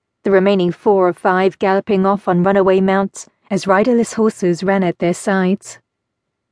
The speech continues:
The clang of steel began again as Roderick and his men dropped onto the ground and advanced on the unhorsed attackers. My eyes kept straying to the dead man on the ground, even as others fell, both Roderick's and their opponents.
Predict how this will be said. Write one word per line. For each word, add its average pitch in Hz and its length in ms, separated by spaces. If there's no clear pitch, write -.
The 262 80
clang 254 300
of 254 120
steel 226 420
began 196 400
again 190 460
as 202 200
Roderick 220 380
and 220 80
his 214 160
men 202 320
dropped 196 320
onto 190 160
the 185 140
ground 190 340
and 190 80
advanced 190 540
on 185 80
the 196 100
unhorsed 214 560
attackers. 196 680
My 220 180
eyes 208 380
kept - 220
straying 202 480
to 208 100
the 185 80
dead 196 260
man 196 280
on 185 100
the 185 80
ground, 190 460
even 226 240
as 202 200
others 196 400
fell, 190 440
both 196 240
Roderick's 190 560
and 202 200
their 175 160
opponents. 190 680